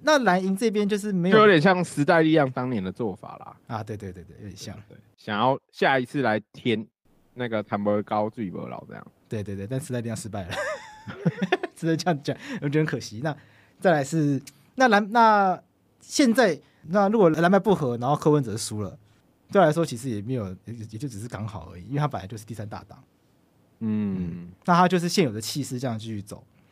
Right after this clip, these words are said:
Speaker 1: 所以蓝白合对他来说不是一个最好的选项，除非蓝白合，然后柯文哲当正的，但显然国民党一定不会答应。
Speaker 2: 哎，难说啊。
Speaker 1: 我觉得国民党不会答应。
Speaker 2: 就用我刚刚那个论点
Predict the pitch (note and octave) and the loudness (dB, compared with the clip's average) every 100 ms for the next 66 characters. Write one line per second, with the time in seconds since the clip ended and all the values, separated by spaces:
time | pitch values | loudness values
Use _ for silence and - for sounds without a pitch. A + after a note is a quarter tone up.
0 | _ _ _ - A#3+ G3 G3+ G3+ G3+ D3 | _ _ _ -2 2 4 4 4 4 0
1 | D3+ G3 C#3+ E3+ E3 C3 - D#3+ B2 E3+ | 2 2 2 -2 -6 -6 -8 -6 -6 -6
2 | A2 E2+ G2+ - - G#2+ - _ _ _ | -6 -12 -16 -14 -10 -10 -10 _ _ _
3 | - F3+ G#3 C4+ E3+ E3+ F3 F3 B2+ G2+ | 0 4 6 4 2 2 0 0 -4 -8
4 | A#2 G#2+ A#2+ C#3 C3 G#2+ G#2+ G#2+ B2 - | -10 -10 -8 -8 -8 -8 -10 -10 -10 -12
5 | - - - F#3+ - D3 C#3+ D3+ D#3 C3+ | -20 -10 -6 -4 -2 -2 -2 0 0 0
6 | A2 C#3+ A#2 A2 G2 F2+ F2 - _ _ | 2 0 0 -6 -8 -8 -10 -14 _ _
7 | - G2 A#2+ _ _ - F2 G2+ - A#2 | -10 -6 -6 _ _ -8 -6 -6 -4 -2
8 | A2+ G#2 G#2+ B2+ D3 C3+ B2+ F2+ F#2 F2+ | -2 -2 -2 2 2 2 -2 -6 -10 -12
9 | F2 F2+ A#2 _ - - D3+ D3+ C3 F#2 | -16 -18 -20 _ -20 -4 2 4 4 2
10 | A#2+ B2+ B2+ A2 A#2+ G2 F2 D#2+ | -2 -2 -2 -2 -2 -4 -8 -14